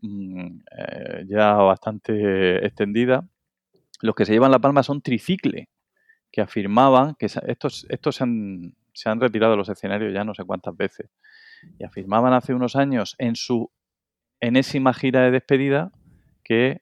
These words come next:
eh, ellos dejaban los escenarios, pero que, ah, o sea, que se despedían, pero que no tenía por qué ser hasta siempre, ¿vale? Que, que si el público lo seguía reclamando, ellos se llevaban bien y tenían salud, que por qué no iban a volver. Entonces ya el concepto de despedida, pues ya es,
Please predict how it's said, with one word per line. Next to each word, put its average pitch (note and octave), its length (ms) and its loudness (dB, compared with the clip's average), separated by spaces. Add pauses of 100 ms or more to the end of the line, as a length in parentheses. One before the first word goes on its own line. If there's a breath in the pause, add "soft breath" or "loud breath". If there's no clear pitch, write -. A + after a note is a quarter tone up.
eh, F2+ 500 -10
ellos A2 200 0
dejaban B2+ 380 4
los B2+ 120 -2
escenarios, D#3+ 560 2 (400)
pero D3+ 220 6
que, F#3 300 2 (640)
ah, G#2 160 -4
o - 40 -12
sea, B2+ 140 -2
que F2+ 80 -14
se G#2 160 0
despedían, B2+ 480 2
pero A2 240 4
que G2+ 80 -2
no G#2+ 100 0
tenía B2+ 220 2
por G#2+ 160 -2
qué G2+ 100 -10
ser F#2+ 240 -4
hasta F2+ 220 -6
siempre, - 400 -4 (500)
¿vale? E3+ 280 -6 (360 soft breath)
Que, F#2 440 -4 (280)
que G#2 100 -4
si G2 180 -8
el F#2 120 -6
público A2 360 -4
lo A#2 100 0
seguía A#2 260 0
reclamando, C3+ 560 2
ellos A#2 200 -4
se A#2 100 -4
llevaban A2 360 4
bien C#3+ 140 0
y A2+ 60 -2
tenían G#2+ 240 -4
salud, C3 200 -4
que C#3 80 0
por G#2 140 -6
qué B2 100 -4
no A#2 80 0
iban G#2 180 0
a F2+ 40 -4
volver. F2+ 300 -8
Entonces A#2+ 300 -6
ya B2+ 60 4
el C3+ 80 4
concepto C3 600 -2
de C3 80 4
despedida, C#3 520 2
pues A2+ 160 -4
ya A#2 260 6
es, - 280 -2